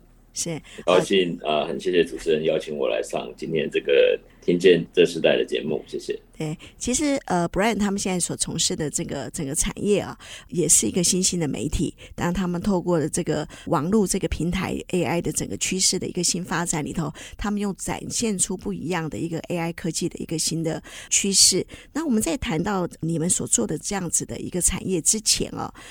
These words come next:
Speaker 1: 我们是不是先请 Brian 先跟我们分享一下你自己本身的一个学用历程呢？我们看到你从交大毕业，那本身现在也在交大担任教职，那等等的这样子的一个经过，是不是跟我们听众朋友分享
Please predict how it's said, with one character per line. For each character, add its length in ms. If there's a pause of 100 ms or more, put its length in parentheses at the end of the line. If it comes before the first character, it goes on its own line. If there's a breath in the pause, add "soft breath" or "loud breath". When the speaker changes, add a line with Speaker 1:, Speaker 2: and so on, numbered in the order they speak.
(120 loud breath)
Speaker 1:
我 160
们 80
是 140
不 40
是 220
先 260
请 280
Brian 560
先 240
跟 120
我 60
们 80
分 240
享 240
一 60
下 280 (300 loud breath)
你 220
自 200
己 200
本 180
身 160
的 80
一 40
个 120
学 200
用 200
历 140
程 280
呢？ 120
我 60
们 100
看 180
到 140
你 100
从 320
交 160
大 160
毕 220
业， 180 (320 loud breath)
那 160
本 260
身 200
现 160
在 160
也 40
在 160
交 200
大 160
担 200
任 160
教 240
职， 300 (320 loud breath)
那 200
等 200
等 140
的 80
这 100
样 140
子 160
的 60
一 20
个 100
经 240
过， 220
是 140
不 60
是 60
跟 80
我 20
们 60
听 120
众 100
朋 100
友 60
分 180
享 160